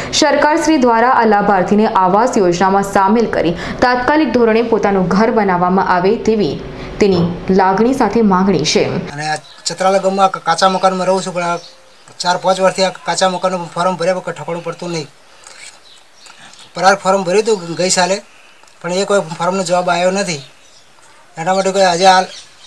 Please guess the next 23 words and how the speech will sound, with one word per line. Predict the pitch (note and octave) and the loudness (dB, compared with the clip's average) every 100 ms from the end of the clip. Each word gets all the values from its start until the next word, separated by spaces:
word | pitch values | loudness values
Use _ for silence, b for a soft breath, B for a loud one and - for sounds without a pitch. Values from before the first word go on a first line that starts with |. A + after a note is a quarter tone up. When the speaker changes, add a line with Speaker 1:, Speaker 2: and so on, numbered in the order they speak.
| - - - - - - - - _ _ - - - - - | -20 -20 -20 -20 -20 -20 -20 -20 _ _ -20 -20 -20 -20 -8
Speaker 2:
કશું | F#3+ A#3 A3+ | -2 2 4
વ્ય-, | A3 | 4
વ્યવસ્થા | F#3+ G3+ G3+ G#3+ | 6 2 4 2
વગર | G3+ | 2
બી | G3+ G3 | 0 4
બેઠો | G3 F#3 | 4 4
છું | E3+ D#3 | 2 0
હાલ. | C3+ - - D3 | 0 -12 -14 0
અને | F3 | 4
આ | G3+ | 4
વર્ષે | G#3 G3+ G3+ | 4 0 0
કશું | G3 - G#3 | 2 2 0
નહીં. | G#3 F#3+ F#3 - - - - - - D3 | 0 -4 -6 -20 -20 -20 -20 -12 -10 0
અમારે | F#3 G#3+ | 4 6
એક | A3 | 6
આધો | G#3+ G3+ | 4 6
તો | A3 | 4
જ-, | G#3+ G3 | 4 2
જવાનો | F#3+ G#3 G#3+ | 4 6 4
છે | G3+ G#3+ | 4 4
જ | |
આ | G3 | 4
ઘરમાં. | D#3 D3+ | 2 0